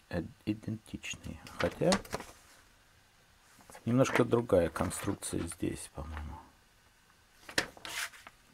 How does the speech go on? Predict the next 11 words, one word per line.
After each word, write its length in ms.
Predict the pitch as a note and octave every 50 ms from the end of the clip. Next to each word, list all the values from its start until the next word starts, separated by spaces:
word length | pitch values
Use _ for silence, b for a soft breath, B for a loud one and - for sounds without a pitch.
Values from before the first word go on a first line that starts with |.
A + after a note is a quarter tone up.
| - - - - - - - - - - - - - - - - _ - - - - - - - - _ _ _ _ _ _ _ _ _ _ _ _ - - - B B B B B B B - - -
Девятьсот 360 | G#2 G2+ G2+ - - G#2+ -
сорок 240 | - G#2+ - - G2+
один 260 | G#2 A2 G#2+ G2+ - - - C3+
H, 480 | D3+ E3 D#3+ - - - - - - - - - - - - - - - - B B B B B B B B -
девятьсот 340 | - G2+ G2+ - - A#2 A2+
шестьдесят 420 | - - A2 G2 - G2 G2+ - - -
три 180 | - B2 B2+ D#3 - - A#2+ A2+ G#2
H, 180 | G2+ - - - -
девятьсот 340 | G2+ G2 - - - G2 -
шестьдесят 400 | - - F#2+ - - F#2 F2+ -
шесть 320 | - - - - - -